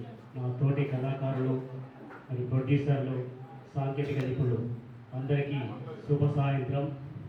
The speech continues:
ఇది ప్రొడ్యూసర్ అసోసియేషన్ తరఫున ఇందాక మీరు సినిమా చూశారు, ఇంటింటి రామాయణం. ఆ సినిమాకి దర్శకత్వం వహించినటువంటి కనపర్తి శ్రీనివాస్ గారు, వారు ఎంతో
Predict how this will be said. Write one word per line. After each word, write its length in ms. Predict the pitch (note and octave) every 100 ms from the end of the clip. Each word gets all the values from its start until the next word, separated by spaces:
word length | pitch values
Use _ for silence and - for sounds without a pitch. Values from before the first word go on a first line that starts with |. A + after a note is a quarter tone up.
| - - - - - - - - - -
ఇది 420 | C#3+ C#3+ C#3+ C3+ -
ప్రొడ్యూసర్ 420 | C3+ D#3 D#3+ F3+
అసోసియేషన్ 460 | D#3 - D3 D3+ C#3+
తరఫున 600 | C3 C3 C#3 C#3+ A#2+ - - - - - C3+
ఇందాక 300 | C#3 C#3+ D3
మీరు 480 | C3 C3+ C3 A#2 A#2
సినిమా 220 | C3 C3+
చూశారు, 600 | C3 - C3 C3+ B2 B2+ - - - -
ఇంటింటి 520 | C#3 D3+ F3+ D3+ F3
రామాయణం. 680 | C#3+ B2+ B2 B2 A2+ A2 - - - - - - - - - -
ఆ 200 | C#3+ A#2+
సినిమాకి 760 | D3 D#3 E3+ E3+ E3 C3 B2 B2 - - - C3+
దర్శకత్వం 520 | - F3+ E3+ E3+ D#3
వహించినటువంటి 880 | D3+ D3 D3 C#3+ C#3 D3 D3 A#2+ A#2+
కనపర్తి 400 | D3 D3+ D3+ D3
శ్రీనివాస్ 480 | - C#3 C#3 C#3+ B2+
గారు, 360 | C3 C3 D3+ - - - - - - - - - - -
వారు 260 | C3 C#3 C#3+
ఎంతో 720 | C#3 C#3+ D#3 F3+ F3+ D#3+ -